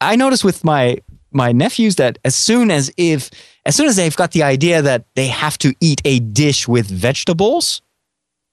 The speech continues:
and so it's, like, more than one bite, they're not gonna do it. But if it's,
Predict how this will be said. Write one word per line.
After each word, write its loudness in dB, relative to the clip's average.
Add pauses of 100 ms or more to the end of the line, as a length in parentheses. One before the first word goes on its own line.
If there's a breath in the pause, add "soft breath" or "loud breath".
(140)
and 0
so 2
it's, -2
like, -2
more 2
than 2
one 2
bite, -2 (120)
they're 0
not -2
gonna -2
do 0
it. -6 (280)
But 0
if 0
it's, -4